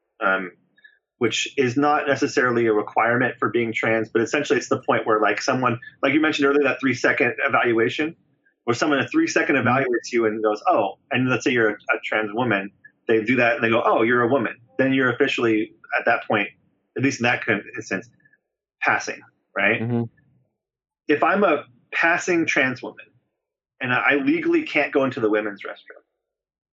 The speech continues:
Speaker 1: I then, if I have to go to the bathroom, I have to go in the men's room. And if I'm going to the men's room and I'm a,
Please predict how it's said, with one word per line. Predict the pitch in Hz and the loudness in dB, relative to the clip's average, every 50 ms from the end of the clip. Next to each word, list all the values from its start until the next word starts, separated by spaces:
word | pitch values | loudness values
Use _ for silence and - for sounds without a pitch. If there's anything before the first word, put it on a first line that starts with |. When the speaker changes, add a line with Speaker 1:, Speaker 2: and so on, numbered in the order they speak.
| _ _ _ _ _ _ _ _ _ _ _ _ _ _ _ _ _ _ _ _ - | _ _ _ _ _ _ _ _ _ _ _ _ _ _ _ _ _ _ _ _ -2
Speaker 1:
I | 120 139 139 | 0 0 2
then, | 123 147 147 147 143 143 - - _ _ _ _ _ _ _ _ _ _ _ _ _ _ _ _ _ _ _ _ _ _ _ _ _ | 2 2 2 2 2 0 -4 -6 _ _ _ _ _ _ _ _ _ _ _ _ _ _ _ _ _ _ _ _ _ _ _ _ _
if | 143 135 - | -2 0 2
I | 123 120 | 0 2
have | - 139 123 120 - | 2 0 -2 -2 -2
to | - 113 | -4 -4
go | 101 123 120 | 0 0 0
to | 113 | 2
the | 104 | 2
bathroom, | 113 117 127 - 135 117 | 2 2 2 2 0 -2
I | 107 | 0
have | 98 110 107 - | 0 -2 -4 -2
to | 110 | -2
go | 110 110 | -2 -2
in | 117 | 0
the | 113 | 0
men's | 117 131 151 143 - | -2 -2 -2 -4 -6
room. | - - - - _ _ _ _ _ _ _ _ _ _ _ _ _ _ _ _ _ _ | -12 -20 -20 -20 _ _ _ _ _ _ _ _ _ _ _ _ _ _ _ _ _ _
And | 127 117 117 | -2 0 2
if | 135 | 2
I'm | 147 147 | 4 4
going | - 190 143 | 4 4 4
to | 143 | 4
the | 139 | 2
men's | 156 160 - | 2 2 2
room | 143 120 | 2 2
and | 117 107 | 2 2
I'm | 107 123 135 135 | 2 2 2 2
a, | 123 117 | 2 2